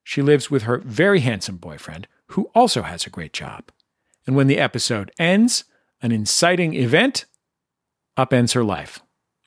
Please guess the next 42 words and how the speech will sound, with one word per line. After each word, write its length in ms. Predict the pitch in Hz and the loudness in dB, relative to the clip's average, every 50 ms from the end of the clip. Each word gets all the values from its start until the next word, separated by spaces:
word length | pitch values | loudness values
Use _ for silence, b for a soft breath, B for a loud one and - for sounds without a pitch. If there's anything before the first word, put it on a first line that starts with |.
| _ - | _ -6
It 120 | - 120 | -6 -2
causes 360 | - - 156 151 139 139 117 - | 2 2 4 4 2 2 2 2
her 120 | 135 123 | 2 2
to 80 | 113 107 | 0 0
re-examine 600 | 104 135 143 139 120 110 127 131 120 110 110 85 | 2 4 4 4 4 4 2 2 2 2 -2 -2
who 140 | 85 107 | -4 -4
she 220 | 101 - - 101 - | -4 -4 -6 -6 -2
is, 380 | - 185 185 180 180 170 - - | 2 4 4 4 4 2 -2 -6
where 120 | 95 87 | -8 -8
she 140 | - - - | -8 -10 -10
came 300 | - - - 151 151 151 | -6 -2 0 2 2 2
from, 300 | 143 - 139 120 120 120 - b b b b b b b b | 2 2 2 2 2 0 -4 b b b b b b b b
and 120 | 110 104 101 | -10 -6 -4
why 160 | 107 123 131 | -2 -2 0
she 160 | - - - | 0 -2 -2
is 480 | - - 175 139 107 85 90 - - - _ - | 0 2 2 2 2 0 -4 -8 -8 -10 _ -10
the 80 | - - | -10 -8
person 400 | - - 110 95 - - 117 113 | -6 -6 -6 -4 -2 -4 -4 -4
she 180 | - - - - - - | -4 -6 -6 -6 -8 -10
is 300 | 104 85 76 - - - _ _ | -12 -8 -8 -8 -8 -8 _ _
today. 440 | - - 120 104 - 98 80 - - _ _ _ _ _ _ _ _ _ _ _ _ _ _ _ _ _ _ _ _ _ _ _ _ - - | -4 -4 -2 0 -2 -2 -4 -4 -10 _ _ _ _ _ _ _ _ _ _ _ _ _ _ _ _ _ _ _ _ _ _ _ _ -6 0
I 40 | 147 | 0
want 60 | 139 | 2
to 60 | 131 | 4
give 160 | 123 143 123 | 4 4 4
you 80 | 123 107 | 2 0
a 20 | |
quick 240 | - - 147 131 - | 0 0 0 0 0
heads 320 | - - 135 131 117 104 | 0 0 0 0 2 2
up 160 | 135 151 160 151 | 2 2 2 0
before 240 | 131 - - 135 | -6 -2 0 2
we 80 | 120 120 | 2 2
get 140 | 107 123 120 | 2 4 4
into 180 | 147 180 151 | 4 2 2
my 140 | 131 117 107 | 2 0 0
conversation 640 | - 117 110 101 - - - 185 226 185 - 135 120 | 0 -2 -4 -2 -2 0 2 4 4 4 2 0 -2
with 120 | 113 107 - - | -2 -2 -2 0
Amy. 380 | 123 123 139 180 247 247 - B B B B B B B B B B B | 2 4 4 6 4 4 2 B B B B B B B B B B B
Three 200 | - - 185 123 | -2 2 2 2
heads 260 | 113 113 104 92 117 | 2 0 0 0 0
up, 260 | 156 220 - _ _ _ _ _ - | 0 0 -2 _ _ _ _ _ 0
really. 340 | 120 117 123 160 240 262 | 2 4 4 4 4 2